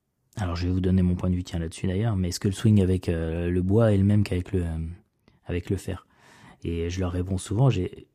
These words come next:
j'ose espérer que oui, parce que si vous avez un swing par club, quatorze swings, ça va être dur à apprendre parce qu'on a déjà du mal à en caler un. Et c-, et, euh, et vous entendrez di-, différentes choses là-dessus, mais, mais entre les bois et les, et les fers, pour moi, le swing,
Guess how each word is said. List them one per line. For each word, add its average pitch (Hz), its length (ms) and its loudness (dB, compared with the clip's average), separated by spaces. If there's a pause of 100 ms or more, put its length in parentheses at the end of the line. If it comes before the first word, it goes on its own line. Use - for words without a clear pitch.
j'ose 101 280 2
espérer 92 420 0
que 147 140 2
oui, 147 40 6
parce 101 200 0
que - 100 -2
si - 240 0
vous 101 160 4
avez 92 160 6
un 104 80 8
swing 104 260 6
par - 220 0
club, 135 240 4
quatorze 92 340 2
swings, 135 220 6
ça 87 160 2
va 87 80 4
être - 180 -2
dur 110 200 4
à 90 40 4
apprendre 131 300 4
parce 104 140 2
qu'on 90 140 0
a 87 60 0
déjà 98 240 2
du 101 100 4
mal 107 140 2
à 95 60 2
en 92 100 2
caler 92 280 -4
un. 85 100 -6 (720)
Et 87 180 -2
c-, - 420 -8
et, 90 320 -4
euh, 82 400 -6
et 82 220 -4
vous 92 220 -4
entendrez 95 420 0
di-, 95 240 2
différentes 98 400 2
choses 127 220 4
là-dessus, 104 260 0
mais, 90 280 0 (460)
mais 87 140 -2
entre 92 300 -2
les 92 100 4
bois 101 320 4
et 87 60 2
les, 82 100 -2
et 85 240 -4
les 85 100 -4
fers, 127 240 -2
pour 85 240 -4
moi, 117 300 0 (640)
le 87 160 -2
swing, 104 560 2